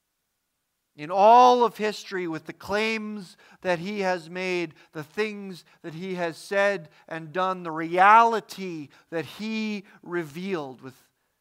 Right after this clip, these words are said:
the things that he did in the pe-, lives of the people around him.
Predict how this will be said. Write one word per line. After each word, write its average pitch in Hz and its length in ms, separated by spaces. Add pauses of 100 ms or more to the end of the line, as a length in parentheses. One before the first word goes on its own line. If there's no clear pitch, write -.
(1500)
the 131 100
things 170 360
that 147 100
he 160 100
did 151 340
in 147 120
the 135 80
pe-, 156 180
lives 143 380
of 135 40
the 139 60
people 135 320
around 127 380
him. 113 140